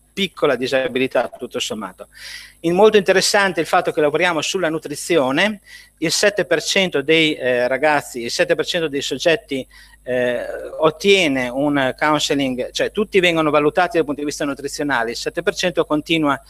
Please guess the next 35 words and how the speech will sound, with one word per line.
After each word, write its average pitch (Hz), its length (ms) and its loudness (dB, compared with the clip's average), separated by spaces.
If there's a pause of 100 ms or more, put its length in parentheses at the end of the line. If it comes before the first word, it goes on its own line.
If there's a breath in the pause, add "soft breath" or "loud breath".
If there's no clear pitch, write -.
(260 loud breath)
ad 147 120 2
essere 156 300 0
seguito 160 400 0
nel 165 180 0
tempo 170 280 0
perché 135 260 -2
ha 139 40 2
bisogno 147 460 2
di 123 100 -2
approfondimenti, 131 800 -2
chiede, 139 380 -2
chiede 131 260 -2
un 117 140 -2
aiuto, 180 500 4 (1000 loud breath)
e 143 60 -4
stiamo 180 260 0
pubblicando 160 460 0
un 151 60 4
lavoro 151 320 4
proprio 143 280 0
su - 160 -4
questo, 156 300 2
viene 127 180 -4
fatto 135 240 -4
il 127 40 -6
diario 131 220 -2
alimentare, 160 720 0
eh, 120 140 -4
com-, 131 280 -8
viene 131 320 -6
fatta 135 260 -6
la 135 60 0
valutazione 127 500 -4
nutrizionale, 123 840 -2 (360)
eccetera. - 520 -2